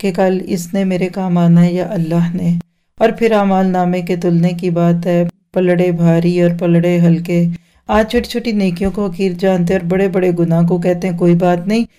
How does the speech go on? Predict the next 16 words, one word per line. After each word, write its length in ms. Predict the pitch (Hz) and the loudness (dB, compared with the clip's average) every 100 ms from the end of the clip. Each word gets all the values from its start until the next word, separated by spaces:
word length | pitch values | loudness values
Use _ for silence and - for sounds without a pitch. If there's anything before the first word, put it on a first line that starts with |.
| _ _ | _ _
कल 180 | 214 214 | -2 0
क़यामत 480 | 208 185 175 175 175 | 0 0 2 0 -2
के 100 | 190 | -4
दिन 240 | 180 185 190 | -2 -2 -4
फ़उलाइकल्लज़ीना 1200 | 190 180 175 170 190 175 185 180 175 175 170 175 170 | -2 2 4 4 2 0 -2 0 0 0 2 0 0
ख़सिरू 400 | 226 - 214 185 | -6 -6 -2 0
अनफुसहुम", 760 | 170 165 190 170 - 165 175 170 170 _ _ _ _ _ _ _ | 2 0 -4 -8 -6 -4 -4 -6 -8 _ _ _ _ _ _ _
हसरतें 560 | - 208 - 208 208 208 | -6 -6 -2 -4 -2 -2
होंगी, 560 | 185 175 170 175 175 175 | 0 2 4 4 2 0
झटके 500 | 170 180 175 190 202 | -2 -6 -4 -2 -2
होंगे, 500 | 185 175 170 170 170 | 0 2 2 4 4
और 100 | 175 170 | 4 2
जब 340 | 190 180 170 - | -2 -4 -6 -10
चेहरे 420 | - 208 214 220 | -4 -2 0 -2
की 460 | 220 - 214 208 208 - | -2 -6 -2 -2 -2 -4
खाल 400 | 175 180 196 | 0 2 2